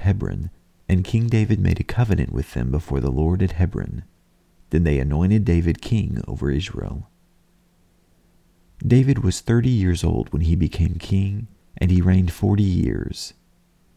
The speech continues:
At Hebron he reigned over Judah seven years and six months, and in Jerusalem he reigned thirty-three years over all Israel and Judah.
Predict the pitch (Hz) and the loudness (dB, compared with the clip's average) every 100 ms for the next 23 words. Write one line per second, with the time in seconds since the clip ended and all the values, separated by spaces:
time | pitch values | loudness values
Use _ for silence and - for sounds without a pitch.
0 | _ - 90 82 120 - 50 62 82 85 | _ -8 -2 2 2 2 -2 -2 0 2
1 | 76 76 73 69 73 - 69 71 - 98 | 2 2 0 0 -2 -2 -2 -2 -2 0
2 | 90 107 85 71 78 - - - - - | 2 2 0 0 -2 -4 -8 -4 -6 -4
3 | 60 - - - - _ _ _ _ _ | -6 -6 -10 -14 -16 _ _ _ _ _
4 | - 82 73 76 76 135 - 55 52 50 | -2 0 0 0 2 0 0 -6 -4 -4
5 | 82 71 67 60 62 - 110 104 110 - | -2 -2 -2 -4 -6 -2 0 2 0 0
6 | 95 87 69 69 65 - - 76 - - | 2 2 2 0 -2 -6 -6 -4 -4 -6
7 | - 87 98 - 87 90 82 80 - 80 | -2 0 0 0 -2 0 -2 -2 -4 -4
8 | 92 65 67 - | -4 -6 -8 -12